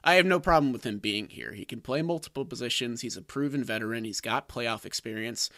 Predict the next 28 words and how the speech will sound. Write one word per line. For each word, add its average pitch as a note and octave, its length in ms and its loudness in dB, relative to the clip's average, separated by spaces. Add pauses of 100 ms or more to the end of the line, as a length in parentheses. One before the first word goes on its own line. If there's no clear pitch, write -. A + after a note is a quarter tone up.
(300)
And, C#3 480 2
you D#3 160 0
know, C3+ 120 0
there's D3+ 260 -2
no E3 240 4
way D#3 240 4
around B2 400 -2
him, G2+ 240 -6
so - 140 0
you A#2+ 60 0
might B2 160 0
as A#2+ 100 -2
well A#2+ 120 -4
just A2 260 -4
hope C#3 220 -6
for - 140 -8
the A#2 100 -8
best - 380 -2
and A2 140 -8
hope A#2+ 180 -6
that G#2+ 140 -6
you - 40 -18
can A2 120 -8
get E2+ 160 -10
the - 80 -16
best C#2+ 220 -6
out E2 160 -4
of - 60 -20